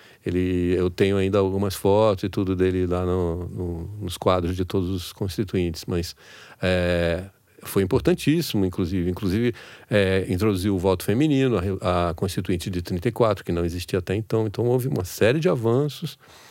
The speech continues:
e democráticos em função desse, desse conflito que talvez não acontecesse.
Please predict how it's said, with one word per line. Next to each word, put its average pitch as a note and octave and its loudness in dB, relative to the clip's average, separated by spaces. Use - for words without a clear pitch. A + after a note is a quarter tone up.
e G2 0
democráticos G#2 0
em G2 -2
função G2+ -2
desse, F2+ -2
desse F2+ -4
conflito G2+ -2
que - -14
talvez G2 2
não C3+ 0
acontecesse. D3+ 0